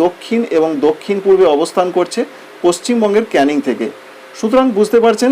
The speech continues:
যে কোথায় তার অবস্থানটা রয়েছে। এবং এই মুহূর্তে এই ঘূর্ণিঝড়ের গতিবেগ রয়েছে সিভিয়ার আকারে যখন রয়েছে, অর্থাৎ শক্তিশালী আকারে, পঁচানব্বই থেকে একশো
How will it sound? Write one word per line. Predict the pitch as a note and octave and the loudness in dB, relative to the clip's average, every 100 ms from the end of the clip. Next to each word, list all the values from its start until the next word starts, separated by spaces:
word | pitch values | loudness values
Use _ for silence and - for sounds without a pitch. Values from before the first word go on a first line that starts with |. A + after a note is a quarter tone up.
| B3 | 2
যে | G3 G3 | 2 0
কোথায় | F4+ G3 G#3 G3+ | -2 0 0 2
তার | F#3 C#4 - D3+ | 0 0 -2 -2
অবস্থানটা | F3+ - G3 F#3 F#3 | -2 -2 -2 0 2
রয়েছে। | D#3+ D#3+ B3 E4+ - - - F3+ | 2 2 -2 -8 -12 -20 -6 0
এবং | F#3+ G3+ F#3+ | 0 2 2
এই | A#3 | 2
মুহূর্তে | A#3+ B3 B3 C4 C#4 - - | 0 0 0 0 0 -4 -4
এই | D#3+ - | -4 -2
ঘূর্ণিঝড়ের | E3+ F3+ A3+ G#3+ A3 G3 | -2 -2 0 2 2 2
গতিবেগ | E3+ F3 G3 F#3+ D#3+ | 0 0 2 2 2
রয়েছে | D3+ D3+ G#3+ - | 2 0 -6 -6
সিভিয়ার | E3+ F3 F3+ G3 G3+ - | -4 -2 2 2 0 -2
আকারে | C#3+ E3 E3+ E3 | 0 0 0 0
যখন | D#3+ E3 C#3 | -2 0 2
রয়েছে, | C#3+ D3+ F#3+ - | 2 0 -2 -2
অর্থাৎ | C#3 D3+ D3 | -2 -4 -4
শক্তিশালী | F3 - A3 F#3 D3+ C#3+ | -6 -6 -4 -2 2 2
আকারে, | C#3+ E3+ - - - - - | 2 -2 -4 -14 -20 -12 -2
পঁচানব্বই | G#3+ C4 C#4 C4 C4+ | 0 2 2 2 0
থেকে | C#4 G3+ | 2 0
একশো | F3 - - | 0 -6 -4